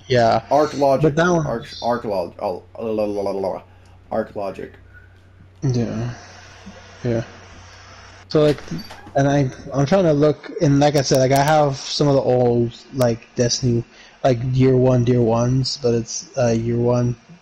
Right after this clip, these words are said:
Speaker 1: D two weapons. Like, <clears throat> like, there's Oromons, uh, Oromon's Anvil, which is a prec-, is a, uh, precision frame auto rifle. It's in the
Speaker 2: Yeah.
Speaker 1: kinetic slot. Um,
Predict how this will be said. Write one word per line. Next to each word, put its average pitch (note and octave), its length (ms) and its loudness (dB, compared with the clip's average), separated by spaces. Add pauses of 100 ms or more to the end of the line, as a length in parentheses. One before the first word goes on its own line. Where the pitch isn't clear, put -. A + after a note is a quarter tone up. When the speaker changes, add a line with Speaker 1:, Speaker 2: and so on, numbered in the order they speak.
(680)
Speaker 1:
D B2 280 2
two B2 300 0
weapons. D3+ 500 2 (640)
Like, B2+ 220 2 (280)
<clears throat> - 1160 -6
like, D3 220 2
there's C#3+ 200 2
Oromons, D3+ 720 2 (440)
uh, C#3+ 60 2
Oromon's D#3+ 720 4
Anvil, A2+ 600 0
which A#2+ 200 -4
is A#2+ 200 -2
a A2+ 60 -2
prec-, - 640 -6
is B2 220 2
a, A#2 340 0
uh, G#2+ 340 -6 (340)
precision C#3+ 540 0
frame G#2 320 -4
auto F#2+ 180 -4
rifle. F#2+ 640 -6
It's - 120 -6
in A2 100 -4
the A2 80 -6
Speaker 2:
Yeah. G#2+ 220 -2
Speaker 1:
kinetic F#2+ 180 -2
slot. C#3+ 360 0 (1200)
Um, A2+ 640 0